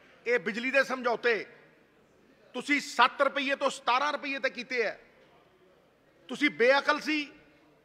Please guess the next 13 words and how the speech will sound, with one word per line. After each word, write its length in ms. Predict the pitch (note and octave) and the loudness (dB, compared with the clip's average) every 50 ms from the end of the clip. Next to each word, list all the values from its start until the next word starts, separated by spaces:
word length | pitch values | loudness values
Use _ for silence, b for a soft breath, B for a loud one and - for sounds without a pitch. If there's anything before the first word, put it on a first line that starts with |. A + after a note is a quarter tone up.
| _ - | _ -4
ਕਿ 80 | A#3+ | -2
ਤੁਹਾਨੂੰ 320 | A#3+ B3+ B3+ B3+ C4 C4+ C#4+ | 0 0 0 0 0 2 2
ਇਹ 100 | D#4 D#4 | 2 2
ਨਹੀਂ 100 | D#4 - | 2 0
ਪਤਾ 200 | D4 D4 C#4+ C#4+ | 0 0 2 2
ਵੀ 100 | C#4 C#4+ | 0 0
ਪੰਦਰਾਂ, 320 | - C4 C4 C4 C4+ C#4 | -2 -2 0 2 2 2
ਪੰਦਰਾਂ 280 | B3 C#4 C4 C4 C#4 C#4 | 2 0 0 0 0 0
ਪਰਸੈਂਟ 300 | C#4 C4 A3+ C4+ C4+ A#3+ | 0 -2 -2 -2 0 0
ਹਰ 100 | B3 A#3+ | 0 0
ਸਾਲ 220 | G3+ B3 C#4 C4+ - C#4 | 0 -2 -2 0 0 0
ਘਟਦੀ 260 | A#3+ G#3+ C4 C4 C#4 | -2 -2 -2 0 2
ਹੈ। 120 | C#4 C4+ | 2 0